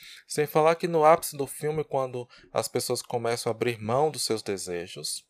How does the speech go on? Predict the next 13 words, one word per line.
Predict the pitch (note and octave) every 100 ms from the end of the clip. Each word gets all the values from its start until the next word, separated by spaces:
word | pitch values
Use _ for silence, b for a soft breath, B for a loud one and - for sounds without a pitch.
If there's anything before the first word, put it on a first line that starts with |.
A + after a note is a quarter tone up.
| -
considerando | D3+ F3+ F3+ E3 C#3+ B2+ A2 A2 A2
que | - B2
todas | - D#3+ F3+ F3 C#3+
as | C3
pessoas | - B2 - G#2 G2+
que | -
fizeram | G#2+ A2 F#2 G#2 G#2+ G#2
desejo | G2+ F#2 F#2+ F2+ D#2+ E2
resolveram | G2+ G#2 A2 F#2 G#2+ B2+ A#2
abrir | G#2+ - F#2+
mão | G2 A#2 D3 D3
desses | A2 - F2
desejos, | F#2+ F2 E2+ E2 F2 C3+